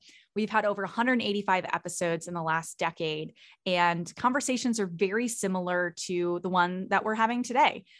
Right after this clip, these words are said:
Um, this is actually going to be released on D N A Today's feed as well. My other role is as a prenatal genetic counselor. So I think that's certainly going to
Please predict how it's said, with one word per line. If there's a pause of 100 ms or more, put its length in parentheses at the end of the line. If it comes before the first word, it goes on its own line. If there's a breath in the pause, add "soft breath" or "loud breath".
(140)
Um,
this
is
actually
going
to
be
released
on
D
N
A
Today's
feed
as
well. (720)
My
other
role
is
as
a
prenatal
genetic
counselor. (240 loud breath)
So
I
think
that's
certainly
going
to